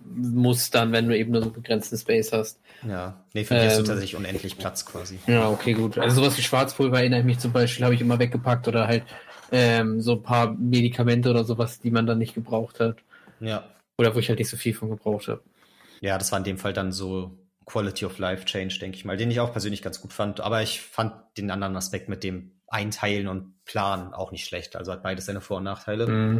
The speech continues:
Speaker 2: In dem Fall hat's mir aber sehr gefallen. Und ja, ich glaub, das reicht fast, was das Gameplay angeht. Hat mir insgesamt sehr gut gefallen. Ähm, und ich hab eher, wenn dann, Sachen <laughs> zu bemängeln, so ein bisschen an der Story. Und das würde ich dann in so einem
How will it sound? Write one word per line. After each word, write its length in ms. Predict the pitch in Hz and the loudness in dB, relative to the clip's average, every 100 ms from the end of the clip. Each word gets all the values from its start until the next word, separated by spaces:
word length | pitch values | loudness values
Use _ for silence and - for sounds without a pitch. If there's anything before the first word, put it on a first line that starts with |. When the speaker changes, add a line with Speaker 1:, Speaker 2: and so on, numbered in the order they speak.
| 120 | 0
Speaker 2:
In 40 | |
dem 140 | 110 107 | -4 -4
Fall 140 | 101 | -4
hat's 140 | 95 104 | -4 -4
mir 60 | |
aber 120 | 92 | -6
sehr 140 | 95 98 | -6 -8
gefallen. 400 | 95 101 104 120 _ _ _ - - - _ _ _ - | -6 -6 -6 -10 _ _ _ -20 -20 -20 _ _ _ -10
Und 460 | 135 147 143 - - _ _ | -4 -2 -4 -6 -10 _ _
ja, 380 | - 202 131 101 95 | -4 0 0 -2 -8
ich 80 | 104 | -6
glaub, 140 | 131 123 | -4 -4
das 160 | 117 | 0
reicht 180 | 123 123 | 0 0
fast, 160 | 117 - | -4 -4
was 100 | 107 | -8
das 120 | - | -4
Gameplay 300 | 113 120 113 | -4 -2 -2
angeht. 340 | 101 104 110 | -2 -4 -6
Hat 140 | 110 - | -8 -6
mir 200 | 107 104 | -4 -4
insgesamt 800 | 113 110 110 110 107 104 - - _ _ _ _ | -6 -10 -6 -4 -4 -8 -12 -16 _ _ _ _
sehr 220 | - 110 117 | -4 -2 -2
gut 260 | 113 117 | -4 -8
gefallen. 640 | 117 - 107 117 143 143 _ _ _ _ _ _ _ _ | -12 -2 0 0 -2 -8 _ _ _ _ _ _ _ _
Ähm, 600 | 120 113 107 107 104 98 _ _ _ _ _ _ _ | 0 0 0 -2 -4 -8 _ _ _ _ _ _ _
und 140 | 113 | -2
ich 60 | - | 0
hab 160 | 117 | 0
eher, 260 | 123 123 120 | 2 2 4
wenn 200 | 120 123 | 2 4
dann, 220 | 120 120 | 4 4
Sachen 640 | 110 117 - 117 113 107 | 2 0 0 0 0 -2
<laughs> 0 | |
zu 200 | - - | -2 0
bemängeln, 600 | 120 - 123 135 123 123 | 0 0 0 2 2 2
so 80 | 117 | 2
ein 60 | 110 | 0
bisschen 320 | 123 - 120 | 2 2 2
an 100 | 110 | 2
der 100 | 107 | 2
Story. 500 | - - 120 110 110 | 0 2 2 2 0
Und 140 | 101 101 | -2 -2
das 120 | - | -4
würde 120 | 107 | -4
ich 60 | 101 | -2
dann 160 | 101 | -4
in 180 | 101 98 | -2 -4
so 140 | 95 | -6
einem 320 | 101 95 95 | -6 -8 -10